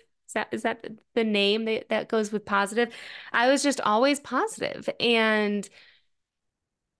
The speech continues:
if I felt sad or upset or anything, I would just either try and spin it to something positive, like, "Well, this is the positive side of it," or I would just stuff it underneath the rug, right?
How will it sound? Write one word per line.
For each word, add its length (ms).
if 280
I 140
felt 320
sad 640
or 240
upset 640
or 440
anything, 640
I 180
would 100
just 280
either 400
try 220
and 160
spin 540
it 140
to 80
something 300
positive, 580
like, 220
"Well, 180
this 180
is 140
the 80
positive 480
side 280
of 80
it," 200
or 480
I 160
would 160
just 300
stuff 800
it 300
underneath 480
the 100
rug, 280
right? 360